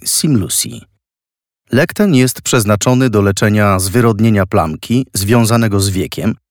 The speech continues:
oraz zaburzeń widzenia spowodowanych niedrożnością naczyń żylnych siatkówki lub cukrzycowym obrzękiem plamki, a także innych chorób przebiegających z rozrostem nieprawidłowych naczyń krwionośnych w siatkówce.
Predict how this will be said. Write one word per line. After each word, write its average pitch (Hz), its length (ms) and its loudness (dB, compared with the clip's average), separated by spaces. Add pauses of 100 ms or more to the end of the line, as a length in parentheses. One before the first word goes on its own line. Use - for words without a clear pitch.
oraz 143 400 0
zaburzeń 135 580 0
widzenia 107 600 0 (100)
spowodowanych 127 800 0
niedrożnością 127 880 0
naczyń 98 400 0
żylnych 98 420 0
siatkówki - 680 -4 (380)
lub 117 280 0
cukrzycowym 170 840 -2
obrzękiem 107 680 0
plamki, 82 600 -6 (300)
a 110 120 0
także 110 380 0 (100)
innych 92 400 0
chorób 139 560 -2
przebiegających 113 1000 0
z 101 100 -2
rozrostem 120 800 2
nieprawidłowych 113 880 0
naczyń 107 400 0
krwionośnych 139 760 0
w - 60 -8
siatkówce. - 680 -8